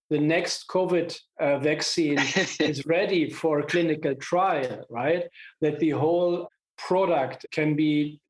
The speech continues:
Speaker 1: designed and produced and then scaled up to large, uh, scale manufacturing using our tools and,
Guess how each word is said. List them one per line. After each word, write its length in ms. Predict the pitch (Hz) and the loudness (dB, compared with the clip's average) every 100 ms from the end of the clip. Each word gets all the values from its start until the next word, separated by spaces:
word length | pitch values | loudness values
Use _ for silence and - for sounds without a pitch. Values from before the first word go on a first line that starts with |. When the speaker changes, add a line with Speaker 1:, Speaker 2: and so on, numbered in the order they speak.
| 139 | -6
Speaker 1:
designed 640 | 147 131 151 165 175 180 180 | -4 0 2 2 2 0 -2
and 160 | 131 | -6
produced 840 | 127 151 127 156 180 190 185 - - _ _ | -2 -4 0 0 2 0 -2 -8 -14 _ _
and 120 | 135 151 | -2 0
then 160 | 160 | 2
scaled 580 | 160 - - 160 156 147 | 0 -4 0 2 2 2
up 360 | 160 180 - - | 2 2 -2 -4
to 160 | 156 | 0
large, 420 | 151 151 165 - 135 | 2 2 0 -2 -4
uh, 80 | 151 | -4
scale 300 | - 151 147 | -2 -2 0
manufacturing 960 | 143 147 139 156 156 - - 156 147 147 - - - | 2 0 0 -2 -4 -4 -2 0 0 -4 -16 -20 -4
using 360 | 151 151 151 147 | 0 2 2 2
our 380 | 151 156 147 - | 2 2 0 -2
tools 480 | 160 156 151 147 | 0 2 0 -4
and, 180 | - 131 | -6 -6